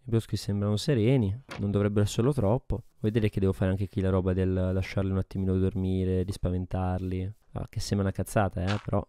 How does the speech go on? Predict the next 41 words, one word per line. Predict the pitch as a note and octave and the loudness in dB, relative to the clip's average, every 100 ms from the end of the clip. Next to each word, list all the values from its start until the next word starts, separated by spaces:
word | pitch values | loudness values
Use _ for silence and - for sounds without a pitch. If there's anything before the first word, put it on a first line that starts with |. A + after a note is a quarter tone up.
| _ | _
se | - G#2 | -12 -6
fai | F#2 | -4
così | A#2 A#2+ A#2+ | 0 0 2
loro | G2+ G2+ | 2 0
poi | F#2+ | -2
sono | F2+ F2+ | -4 -4
tranquillissimi, | G#2 A2+ F3+ E3+ C#3+ C3+ - C#3+ C#3 D3+ - | -4 0 0 2 2 2 0 0 0 -2 -6
fanno | - F#2+ | -8 -4
ciò | F#2+ G2+ | -4 -2
che | E3+ | 0
vogliono, | B2+ A2 G#2+ A2 A#2 C#3 _ | 2 2 2 2 0 -4 _
lavorano | - G2 F#2+ | -4 0 0
un | F#2+ | 0
pochino | - D3+ C3 B2 B2+ C#3+ - | -2 -2 0 2 2 -2 -6
e | - | -2
poi | A2 G2+ | 2 4
pum! | - F#3 G#3 C#3+ A2 F2+ F2+ - - - - - | 6 10 10 10 8 4 0 -6 -12 -14 -4 6
Paura! | C#3+ D#3 C3+ G2 F#2 - - | 8 10 8 6 2 -8 -6
Eh, | G2 | -2
magari | F#2 G2 | 0 0
bisogna | G2+ G2 | 2 0
aspettare | - F#2+ - F#2 | 0 -2 0 0
un | |
attimino | - G2 F#2+ | 0 0 0
che | F#2+ | 0
dormano, | F#2+ F#2 F2+ F#2 F#2 - - - - | 2 2 2 -2 -4 -8 -20 -20 -2
perché | A2 A2+ A#2 | 0 4 2
ci | C3+ | 2
sta | - C3+ | 2 2
che | - G#2 | 6 6
ogni | G#2 G#2+ | 6 4
tanto | A2+ A2+ | 2 2
debbano | G#2+ F#2+ F#2+ F#2 | 2 2 4 4
dormire. | F#2+ F#2 F2 F2+ F#2+ - _ _ - - - | 2 2 0 0 -2 -6 _ _ -20 -20 -6
Vabbè, | - - - - | 2 4 2 2
comunque, | E3 G#2+ - - | 4 4 2 2
allora | D3 G#2+ | 6 6
analizziamo | C3+ D3+ E3+ G3 | 6 2 4 4
il | D#3 | 4
nostro | B2 A#2+ | 2 2
percorsino. | G2+ - G2 - F#2 F2 - | 0 -2 -4 -4 -4 -4 -4